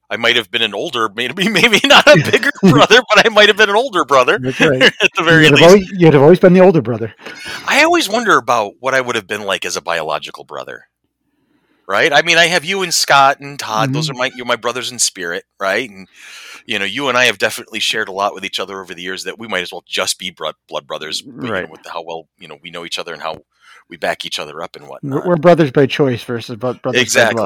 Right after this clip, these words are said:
Speaker 2: blood.
Speaker 1: Yes. You know, but I always, I've, I've, I've wondered from time to time, you know, um, what it would have been like to not be an only child.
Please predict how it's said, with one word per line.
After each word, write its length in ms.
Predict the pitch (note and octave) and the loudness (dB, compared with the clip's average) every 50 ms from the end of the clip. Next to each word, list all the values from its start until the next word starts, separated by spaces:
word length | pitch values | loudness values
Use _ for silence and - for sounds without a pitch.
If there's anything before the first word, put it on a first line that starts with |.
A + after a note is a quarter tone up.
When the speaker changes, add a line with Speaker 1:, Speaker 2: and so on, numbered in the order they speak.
| D#2+ F2+ | -4 -6
Speaker 2:
blood. 80 | - - _ _ _ _ _ _ - - | -8 -14 _ _ _ _ _ _ -12 -4
Speaker 1:
Yes. 460 | A2 A2 G2+ E2 - - - - - _ - - - - - - - - _ | -2 0 0 0 -2 -4 -6 -8 -10 _ -20 -20 -20 -20 -20 -20 -20 -18 _
You 120 | - F#3+ C#3+ | -4 -2 -2
know, 100 | C3 C3+ | -2 -4
but 140 | C3+ G3 | -4 -4
I 80 | G3+ A3 | -4 -2
always, 240 | A#3+ B3 A3 - - | -4 -4 -4 -6 -6
I've, 260 | E3 G3 G#3 - - | -6 -8 -10 -8 -8
I've, 300 | F3+ G3+ G#3 G3 F#3 - - | -6 -6 -6 -6 -8 -10 -8
I've 240 | F#3 G#3+ G3 E3 D3+ | -6 -8 -8 -8 -8
wondered 300 | C#3 B2+ B2 B2 B2 - | -10 -8 -8 -10 -10 -10
from 180 | - B2+ A2+ G2+ | -12 -14 -14 -14
time 220 | - A2 G#2 G#2 | -12 -12 -12 -12
to 40 | G#2 | -14
time, 480 | G2+ - G#2 G2 F#2+ G2+ G#2 G#2 A#2+ _ _ _ _ | -14 -12 -12 -12 -12 -12 -14 -16 -18 _ _ _ _
you 140 | - A#2 G#2+ | -16 -14 -12
know, 360 | G#2 G#2 G#2+ A#2 C3+ D3 - | -10 -10 -10 -10 -12 -14 -16
um, 580 | - A2+ G#2+ G#2 G2+ G2 F#2+ F#2 F2 F2 F2 _ _ _ _ _ _ _ _ _ | -14 -12 -10 -10 -10 -10 -12 -12 -16 -20 -20 _ _ _ _ _ _ _ _ _
what 180 | _ G#2 A#2 A#2+ | _ -8 -6 -6
it 80 | B2 A2+ | -6 -4
would 120 | A#2 A2 | -6 -8
have 80 | G2 E3 | -6 -8
been 180 | G#2+ G#2 G#2 | -10 -10 -8
like 240 | G#2 G#2 G2+ G#2+ - _ | -6 -6 -4 -6 -6 _
to 140 | - - G2 | -10 -12 -8
not 280 | F2 E2+ E2+ - - _ | -4 -4 -4 -4 -6 _
be 140 | G2+ F#2+ | -10 -10
an 80 | F#2+ F#2+ | -8 -10
only 200 | F2+ F#2+ F#2 F#2 | -12 -16 -16 -14
child. 520 | - - G2+ F2+ F2+ F#2+ G#2 A#2+ B2 - | -12 -8 -6 -6 -6 -6 -8 -10 -12 -18